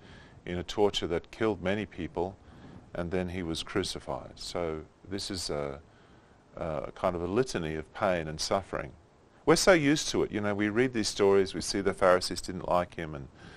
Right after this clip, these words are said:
we read these incidents, but how would you cope with such an overwhelming burden of rejection in your life? What, how do you think you would respond to it? I think his disciples asked that question a lot as they later experienced rejection.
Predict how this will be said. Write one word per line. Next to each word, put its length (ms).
we 140
read 280
these 200
incidents, 360
but 260
how 260
would 180
you 160
cope 500
with 160
such 260
an 180
overwhelming 720
burden 400
of 140
rejection 500
in 120
your 200
life? 460
What, 240
how 160
do 80
you 120
think 280
you 100
would 160
respond 480
to 120
it? 140
I 120
think 260
his 160
disciples 580
asked 280
that 180
question 360
a 60
lot 320
as 120
they 220
later 360
experienced 680
rejection. 500